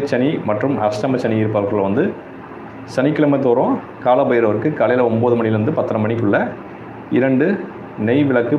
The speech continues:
போடுவதன் மூலமாக உங்களுக்கு பாதிப்புகள் குறையும். அதே போல தேய்பிறை அஷ்டமி அன்று காலபைரவரை வழிபாடு செய்வதன் மூலமாகவும் வந்து நமக்கு நான் ஏற்கனவே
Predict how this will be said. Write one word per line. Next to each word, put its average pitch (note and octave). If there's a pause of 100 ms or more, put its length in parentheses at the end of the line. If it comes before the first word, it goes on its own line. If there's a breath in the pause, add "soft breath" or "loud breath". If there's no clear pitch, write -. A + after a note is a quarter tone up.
போடுவதன் A2+
மூலமாக G2+
உங்களுக்கு A2
பாதிப்புகள் G#2+
குறையும். G2 (840 loud breath)
அதே C#3
போல B2+ (880)
தேய்பிறை E3 (140)
அஷ்டமி A#2
அன்று G#2 (2750)
காலபைரவரை C#3 (420 loud breath)
வழிபாடு C#3+
செய்வதன் B2
மூலமாகவும் G#2+
வந்து A2+
நமக்கு G#2 (800)
நான் A#2+ (240)
ஏற்கனவே A#2+